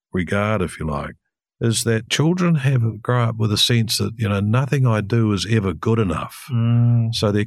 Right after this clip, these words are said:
Speaker 1: constantly trying to prove themselves. So, it's, you know, you go to your, your father and say, you know, "Hey, I got ninety percent for maths test." And the response is, "Well, what the hell happened to the other ten percent kind of thing?" Or,
Speaker 2: Mm.
Speaker 1: Your brother got ninety-five percent or something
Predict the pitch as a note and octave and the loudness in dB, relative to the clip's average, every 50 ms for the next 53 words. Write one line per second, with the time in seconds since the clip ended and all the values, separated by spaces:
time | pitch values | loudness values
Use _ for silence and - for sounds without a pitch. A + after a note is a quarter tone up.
0 | - - - D#3 E3+ F#3+ - - D3 B2+ C3 A#2+ A#2+ A#2+ - C3 A#2+ A#2+ A#2 A#2 | -2 -4 0 0 0 2 0 0 0 2 0 0 0 0 0 0 2 2 2 2
1 | A2+ G#2+ A2+ A#2 - - C3 C3 C3 A#2 A2 G2+ F2 E2 - - E2 D#2 D2 - | 2 0 -2 -4 -2 0 0 2 2 2 0 0 -2 -2 -2 -4 -4 -6 -6 -6
2 | - - G2 F#2+ F#2+ F#2 - B2+ B2 G#2+ G2+ G#2 A2+ A#2 A2+ C#3 D3 D#3 C#3 A#2+ | -6 -4 -2 -2 -2 -2 0 2 2 2 2 2 2 2 2 2 2 2 4 2
3 | G#2 G2 F#2 E2+ E2+ F2+ F#2+ G2+ G2 F#2 D#2+ - - - - G#2+ G#2 G#2+ G#2 G2 | 2 2 0 -2 -6 -6 -4 -4 -2 -4 -4 -8 -12 -10 -4 -2 0 0 0 0
4 | F#2+ F#2+ F#2 F#2 - - G2+ G2+ F#2+ F#2 F#2+ F#2+ G2 G#2 G2+ F#2+ F#2 F#2 F2+ G#2 | 0 -2 -2 -2 0 0 0 0 0 0 0 0 0 0 0 -2 -2 -2 -2 0
5 | G#2+ G#2 G2 F#2+ F#2 F#2 G#2 F#2 F2 F#2+ G2+ A2 A2 G#2+ G#2+ F#2+ E2 F#2 - - | 0 0 0 0 0 0 -2 -2 0 0 2 2 2 2 2 0 0 0 2 2
6 | A2+ G2+ F#2 - - - G2+ G2 G#2 A#2 B2+ C3 B2+ - - - - - - - | 2 0 0 -4 -6 -4 -2 0 2 2 2 0 -2 -4 -6 -6 -6 -6 -6 -4
7 | - F2+ E2 D#2 D#2+ - - _ _ _ _ _ _ _ _ - - F#2+ F#2 F#2+ | -2 -2 -2 -2 -4 -6 -8 _ _ _ _ _ _ _ _ -6 -4 -2 0 0
8 | G2 F#2 - - G#2 G#2 G2+ F#2 - - G2 F2+ F#2 G2+ G2+ G#2 A2 A2+ G#2+ G#2 | 0 0 0 0 0 0 0 0 0 0 0 0 0 0 0 0 0 0 0 0
9 | G#2+ G#2+ G#2 G#2 A2+ A2 A2 G2+ G2+ F#2+ G#2 G#2+ G#2 F#2+ F#2+ - - A2+ G#2+ F#2+ | 0 2 2 2 0 0 0 -2 0 0 2 0 0 0 -2 -2 0 -2 -2 -2
10 | F#2+ - C#3+ D3+ C#3 B2 - - - F#2+ F2 D#2+ C3 A#2+ B2 - G2+ G#2+ A2 G#2 | -2 -2 0 0 0 0 -2 -2 -2 -2 -2 0 0 2 2 2 2 4 4 2
11 | G#2 G#2 - - A#2 C3+ C#3 C#3+ B2+ G#2+ A2 G#2+ G2 - G#2 A2 A2 G#2+ G#2+ G#2 | 2 2 0 0 0 0 2 2 2 2 0 0 0 0 0 0 2 2 2 0
12 | E2+ - A#2+ C3+ D3 D#3 C#3 B2+ G#2+ - - F2+ D#2+ D#2 C#2+ - E2+ - D#2 D#2+ | 0 0 0 0 0 0 0 -2 -2 0 0 0 0 -2 -4 -6 -8 -8 -6 -2
13 | - - - | 0 2 2